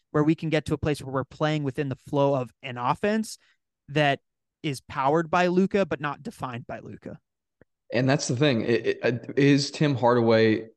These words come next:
Speaker 2: a player that can do that? Like, I, the shooting is great, but can
Speaker 1: For
Speaker 2: he
Speaker 1: what
Speaker 2: do
Speaker 1: I'm
Speaker 2: that? I
Speaker 1: asking
Speaker 2: haven't
Speaker 1: for, I don't think he is either.
Speaker 2: I know,
Speaker 1: I just,
Speaker 2: yeah.
Speaker 1: it's,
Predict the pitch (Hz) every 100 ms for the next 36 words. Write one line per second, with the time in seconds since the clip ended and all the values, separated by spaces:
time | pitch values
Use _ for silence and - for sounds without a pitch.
0 | _ _ _ - 110 - 113 110 104 -
1 | 101 95 90 - - - 117 104 - 104
2 | 120 123 - - _ _ - 123 117 151
3 | 143 135 117 117 107 - - 123 - 143
4 | 127 - 220 208 240 226 214 - 208 170
5 | 160 151 165 160 143 147 151 135 127 -
6 | 190 170 117 110 131 151 151 - - -
7 | _ _ - 160